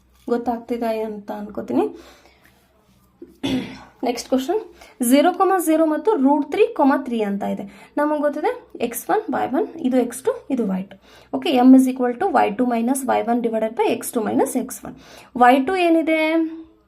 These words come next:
ತ್ರೀ, ವೈ ಟು ಮೈನಸ್ ವೈ ಒನ್ ಅಂದ್ರೆ ತ್ರೀ ಮೈನಸ್ ಝೀರೋ, ತ್ರೀ ಮೈನಸ್ ಝೀರೋ. ಎಕ್ಸ್ ಟು ಮೈನಸ್ ಎಕ್ಸ್ ಒನ್ ಅಂದ್ರೆ ರೂಟ್ ತ್ರೀ ಮೈನಸ್ ಝೀರೋ. ಯಾವುದೇ ಸಂಖ್ಯೆಯಿಂದ ಸೊನ್ನೆನ ಕಳೆದ್ರೆ ಅದೇ ಸಂಖ್ಯೆ ಬರುತ್ತೆ, ತ್ರೀ by root three.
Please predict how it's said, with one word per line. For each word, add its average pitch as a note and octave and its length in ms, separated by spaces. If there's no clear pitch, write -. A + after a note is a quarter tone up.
ತ್ರೀ, C4 440
ವೈ B3+ 340
ಟು G4 100
ಮೈನಸ್ D#4+ 340
ವೈ C#4+ 140
ಒನ್ C4+ 160
ಅಂದ್ರೆ F4 320
ತ್ರೀ F4 220
ಮೈನಸ್ D4+ 460
ಝೀರೋ, G#3 180
ತ್ರೀ C4 180
ಮೈನಸ್ A3 420
ಝೀರೋ. - 160
ಎಕ್ಸ್ - 320
ಟು F#4+ 100
ಮೈನಸ್ E4+ 340
ಎಕ್ಸ್ C#4 240
ಒನ್ D4 160
ಅಂದ್ರೆ D4 540
ರೂಟ್ E4 400
ತ್ರೀ G#4 140
ಮೈನಸ್ C4 480
ಝೀರೋ. A3+ 220
ಯಾವುದೇ A3 280
ಸಂಖ್ಯೆಯಿಂದ D4+ 400
ಸೊನ್ನೆನ C4 380
ಕಳೆದ್ರೆ C4+ 680
ಅದೇ A#3 220
ಸಂಖ್ಯೆ B3+ 340
ಬರುತ್ತೆ, B3 340
ತ್ರೀ C4+ 200
by C#4+ 240
root G#3+ 160
three. A3+ 240